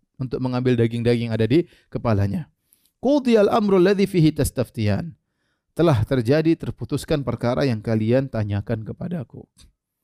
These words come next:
Ya. Dan ini tafsir, ini ilmu tersendiri, ilmu khusus, ya,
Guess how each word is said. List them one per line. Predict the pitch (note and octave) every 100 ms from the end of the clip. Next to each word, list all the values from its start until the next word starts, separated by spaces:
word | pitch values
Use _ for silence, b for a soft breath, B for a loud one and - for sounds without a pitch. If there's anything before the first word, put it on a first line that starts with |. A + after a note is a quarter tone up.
| _ _ _ _ _ -
Ya. | - C3 - _ _ _ _ _ _ _ _ - - -
Dan | A#2 B2+
ini | C3+ B2+ - _
tafsir, | - B2 - B2+ C#3+ - -
ini | B2+ B2+
ilmu | A#2+ A#2
tersendiri, | - - A#2+ D#3
ilmu | B2
khusus, | - E3+ C#3 C#3+ - -
ya, | -